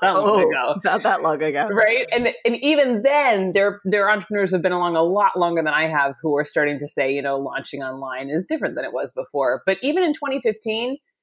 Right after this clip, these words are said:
Speaker 1: you could probably slap something together a week before, and maybe you could pull off a six-figure, multi-six-figure launch. You know, people
Speaker 2: Mm-hmm.
Speaker 1: were doing it. But that's the biggest mistake I see, is just not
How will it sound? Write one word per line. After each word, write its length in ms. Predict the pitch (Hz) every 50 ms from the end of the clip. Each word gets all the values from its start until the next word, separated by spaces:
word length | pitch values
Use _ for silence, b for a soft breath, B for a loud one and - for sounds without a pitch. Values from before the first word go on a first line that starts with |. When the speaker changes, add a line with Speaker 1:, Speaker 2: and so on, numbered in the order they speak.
| _ _ _ _ _ _ -
Speaker 1:
you 140 | 254 302 359
could 160 | 359 359 -
probably 380 | - 277 262 240 220 208 - - -
slap 340 | - - 226 214 196 208
something 340 | - - 208 196 180 175 170
together 640 | 165 151 147 170 165 165 165 165 165 160 170 170 170 - _ -
a 80 | 165
week 260 | 165 170 170 165 - -
before, 720 | 175 165 - 180 170 165 160 160 156 156 156 156 165 - _ -
and 400 | 165 165 160 160 156 156 156 143 -
maybe 240 | 175 185 190 226 254
you 80 | 269
could 120 | - 240 -
pull 160 | 208 202 220
off 200 | 226 320 311 -
a 40 | 180
six-figure, 540 | - - 131 - - - 160 143 120 135
multi-six-figure 880 | 131 135 131 127 127 131 127 127 - 127 123 - - 143 131 123 113 107
launch. 500 | 117 87 90 87 - - - - - - -
You 100 | 143 135
know, 280 | 127 123 139 170 185
people 440 | 180 - - 190 190 - 202 202 190 165
Speaker 2:
Mm-hmm. 140 | 190 185
Speaker 1:
were 260 | 185 165 170 170 165 -
doing 260 | - 170 175 185 160 127
it. 160 | 90 - - - b b b b b b b b b b b b b _ - 180 175 151 143
But 240 | - 208 202 202 202 - 170 160
that's 240 | 214 233 262 - -
the 80 | - 196
biggest 640 | 165 143 165 151 147 160 156 156 - - - - -
mistake 520 | 165 160 156 156 - - 165 151 147 147
I 100 | 151 147
see, 300 | 139 - - 160 151 147
is 260 | 147 - 151 139 -
just 400 | - - 175 170 170 - - - _ _ _ _ _ _ _ _ _ _ _ _ _ _ _ _
not 340 | - 185 185 208 214 233 247